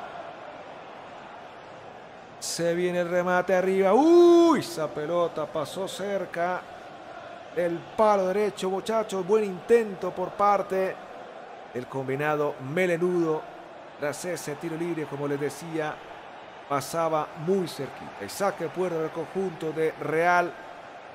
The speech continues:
Estelí. Señores y señores, y se viene a despejar de atrás ahora Douglas Orbis. Vamos a ver.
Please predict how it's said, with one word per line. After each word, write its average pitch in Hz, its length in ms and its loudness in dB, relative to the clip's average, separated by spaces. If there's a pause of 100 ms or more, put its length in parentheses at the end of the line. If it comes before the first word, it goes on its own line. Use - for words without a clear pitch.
(200)
Estelí. 180 640 2 (1080)
Señores 165 840 0
y - 20 -8
señores, 170 360 -4
y 120 220 -6
se 139 60 -4
viene 135 120 -4
a 127 60 -4
despejar 131 400 -4
de 127 60 -2
atrás 135 300 -4
ahora 135 240 0
Douglas 131 640 -2 (1120)
Orbis. 123 640 -4 (3000)
Vamos 135 220 -6
a 139 60 -4
ver. 147 480 -2